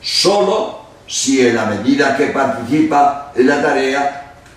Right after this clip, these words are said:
de evangelización de la Iglesia. La vocación cristiana es, por su misma naturaleza,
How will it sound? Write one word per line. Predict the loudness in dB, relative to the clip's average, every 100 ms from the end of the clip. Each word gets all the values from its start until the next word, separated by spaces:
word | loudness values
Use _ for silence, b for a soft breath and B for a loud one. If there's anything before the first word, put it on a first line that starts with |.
| -14
de | 2 4 4 2 -2
evangelización | 0 0 -2 -2 0 0 2 0 -2 -10 0
de | 4
la | 4 4
Iglesia. | 2 2 2 0 -6 -12 -16 -20 -20 -20 -20 -20 -20 -20 -20 -20 -20 -20 -8 -2
La | 0
vocación | 2 0 0 0 0
cristiana | -2 -2 0 0 0 -2 -6 -10 -20 -20 -6
es, | 0 2 0 -8 -14 -20 -16 -4
por | 0 0
su | -2
misma | -2 -2 -2 0 0
naturaleza, | 0 0 0 2 0 0 -2 -2 -4